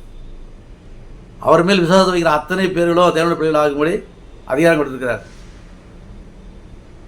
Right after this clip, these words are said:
புரியுதுங்களா? யோவான் அதிக-, யோவான் நிருபம், இது யோவான் சுவிசேஷம் ஒண்ணாம் அதிகாரம் பன்னெண்டாம் வசனத்துல வாசிக்கிறோம், வாசிக்கிறோம். இது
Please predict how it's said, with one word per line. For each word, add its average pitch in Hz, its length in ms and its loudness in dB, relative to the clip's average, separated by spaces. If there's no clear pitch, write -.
புரியுதுங்களா? 139 340 0
யோவான் 147 360 6
அதிக-, 131 360 -2
யோவான் 139 280 2
நிருபம், 131 380 -4
இது 117 120 -10
யோவான் 151 220 4
சுவிசேஷம் 131 320 0
ஒண்ணாம் 139 180 0
அதிகாரம் 131 260 -2
பன்னெண்டாம் 131 220 -2
வசனத்துல 117 280 -8
வாசிக்கிறோம், 117 420 -8
வாசிக்கிறோம். 127 340 -14
இது 131 240 -8